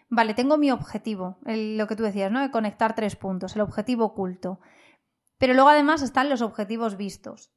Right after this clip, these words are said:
Pues el de hazte con diez abuelas y con diez turistas, ¿no? Y entonces quieres ir un poco a todo, porque es como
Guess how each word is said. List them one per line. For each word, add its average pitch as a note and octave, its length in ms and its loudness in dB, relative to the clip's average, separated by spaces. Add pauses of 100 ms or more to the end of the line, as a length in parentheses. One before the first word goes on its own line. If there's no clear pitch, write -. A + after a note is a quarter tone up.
(140)
Pues G3+ 260 -6
el G#3 140 -4
de G3+ 420 -4
hazte A3 240 -6
con A3+ 540 -2
diez A3 240 -4
abuelas D4 720 2
y A#3+ 80 -6
con G3+ 440 0
diez A3 180 -2
turistas, F#3+ 520 -8
¿no? C#4+ 120 -6 (420)
Y C4+ 60 2
entonces C#4+ 280 4
quieres F4+ 300 4
ir F4+ 80 10
un D#4+ 100 8
poco F4 240 8
a A3+ 120 6
todo, A3+ 420 4
porque A#3 180 0
es B3 80 -2
como A3+ 540 2